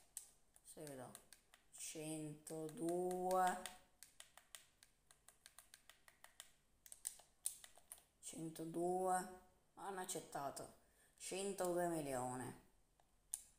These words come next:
Gli facciamo il contratto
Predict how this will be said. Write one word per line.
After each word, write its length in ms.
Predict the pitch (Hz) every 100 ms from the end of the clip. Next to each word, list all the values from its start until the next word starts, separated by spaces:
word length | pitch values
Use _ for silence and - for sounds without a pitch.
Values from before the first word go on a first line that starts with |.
| - _ - - - -
Gli 80 | 170
facciamo 400 | 175 165 175 165
il 80 | 175
contratto 1000 | - 320 320 233 185 139 - - 78